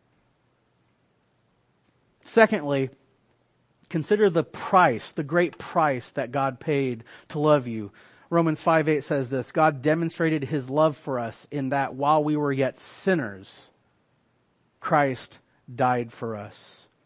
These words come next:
That is an incredible length that God's love has gone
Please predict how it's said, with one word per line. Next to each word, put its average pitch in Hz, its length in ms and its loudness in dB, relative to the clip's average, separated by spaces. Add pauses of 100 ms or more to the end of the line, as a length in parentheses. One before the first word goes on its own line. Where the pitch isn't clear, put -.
(1800)
That 175 140 6
is 175 140 2
an 165 100 0
incredible 147 720 -2
length 143 720 -4 (520)
that 143 140 -2
God's 147 400 2
love 143 500 0
has 127 280 -6
gone 123 680 -4